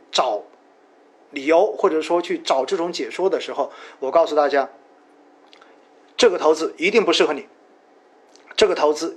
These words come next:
一定超出了你的风险承受能力。所以如果你有这种想法、有这种感受，那我告诉你，你要不然就应该要减仓了，要不然你就应该要去换一种风险更低的投资方式，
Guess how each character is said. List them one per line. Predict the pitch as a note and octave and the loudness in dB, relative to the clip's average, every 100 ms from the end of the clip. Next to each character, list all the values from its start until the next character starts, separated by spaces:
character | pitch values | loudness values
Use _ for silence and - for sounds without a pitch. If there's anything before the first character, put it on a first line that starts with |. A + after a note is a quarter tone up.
| - | -14
一 | C#3 E3+ | -12 -8
定 | A#3 B3 C3+ | -2 -2 -2
超 | - F#3 | 2 2
出 | F3 E3+ | 2 -2
了 | D3 | -2
你 | A#2 | -6
的 | A#2+ | -12
风 | - E3 | -10 -8
险 | D3 A#2+ | -6 -8
承 | B2+ | -8
受 | D3 | -8
能 | A#2 B2+ | -8 -12
力。 | - - - - _ _ - | -18 -20 -20 -20 _ _ -4
所 | - C4+ | 2 2
以 | |
如 | D3 C#3 A#3 C#4+ | 2 2 4 4
果 | D3+ B2+ - _ _ _ _ _ _ _ _ _ | 2 0 -2 _ _ _ _ _ _ _ _ _
你 | D#3+ F3+ D#3+ | 0 0 2
有 | E3 D#3+ | 2 4
这 | D3+ D3+ | 4 2
种 | D#3+ | 2
想 | D3 E3+ | -2 0
法、 | E3 - - | -2 -4 -2
有 | D3+ | 0
这 | F#3 | 2
种 | E3+ E3+ | 2 2
感 | C3 - | -2 0
受， | E3+ - - | -2 -2 -8
那 | F3+ F#3 | 2 2
我 | C3 | 4
告 | C3+ D#3+ | 4 2
诉 | D#3 | 2
你， | B2 | -8
你 | A#2+ | 0
要 | E3 F#3 | 4 4
不 | D3+ | 2
然 | |
就 | D3 D3+ | 0 -2
应 | |
该 | D3+ | 4
要 | D#3 | 2
减 | D3 A#2 | 2 -4
仓 | - F3+ | 0 2
了， | D#3+ - - _ - | 0 -4 -20 _ 2
要 | F#3 | 2
不 | D#3 | 4
然 | C#3+ D3 | 0 -2
你 | C3+ A#2+ | -14 -8
就 | D#3+ D3+ | -4 -4
应 | E3 F3 | -4 0
该 | E3 | 2
要 | D3+ D#3 | 4 4
去 | D3+ | 2
换 | C#3 - A3+ D#3+ C#3 | -4 2 2 2 -8
一 | |
种 | A#2+ C3+ - _ _ _ | -10 -12 -18 _ _ _
风 | - G3+ G3+ | 2 2 0
险 | D3 D3+ _ | -4 -6 _
更 | A3+ F#3+ A3+ | 0 0 -6
低 | G3 G3 | -6 -4
的 | - - - - | -4 -8 -14 -16
投 | - A#2 | -12 -10
资 | C3+ | -6
方 | C#3 | -8
式， | - | -8